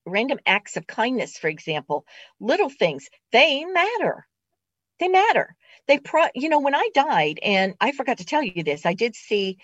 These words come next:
the last time I saw my life pass before my eyes, and it's all in Sepatone. And it was, like, fifteen or sixteen different little, like,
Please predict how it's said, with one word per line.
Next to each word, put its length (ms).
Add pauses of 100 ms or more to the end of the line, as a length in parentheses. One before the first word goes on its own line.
(120)
the 80
last 260
time 160
I 80
saw 180
my 120
life 320
pass 240
before 280
my 220
eyes, 340 (380)
and 80
it's 140
all 160
in 80
Sepatone. 640 (480)
And 460 (400)
it 100
was, 160
like, 260 (120)
fifteen 420
or 60
sixteen 480
different 300
little, 280
like, 220